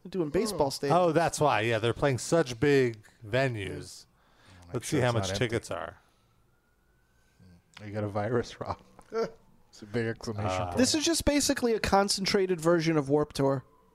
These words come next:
Speaker 3: Rob,
Speaker 1: It's
Speaker 3: did
Speaker 1: like the big, the top three bands of a Warped Tour just deciding to go off and tour together.
Speaker 3: Rob
Speaker 1: 'Cause I guess Warped Tour is over.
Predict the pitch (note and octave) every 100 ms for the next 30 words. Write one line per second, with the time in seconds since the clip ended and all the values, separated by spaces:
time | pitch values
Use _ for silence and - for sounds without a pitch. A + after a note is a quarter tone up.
0 | _ _ _ _ _ _ _ _ _ A2
1 | A2+ - F3 D#3+ F3 D#3+ C#3+ F#3 F3+ E3+
2 | F3 D#3 D#3 - F#3+ F3+ F#3+ F3+ E3+ E3
3 | D#3 D#3 D3+ D3+ D3 - C#3+ C#3 D3 -
4 | - - - C#3+ C#2+ D#2+ C#2 C#2 - C#2+
5 | D2+ D#2 - C#2 - - - - B2 B2
6 | E3 F3 E3 D3 - D3+ C#3+ C#3 C#3+ D#3+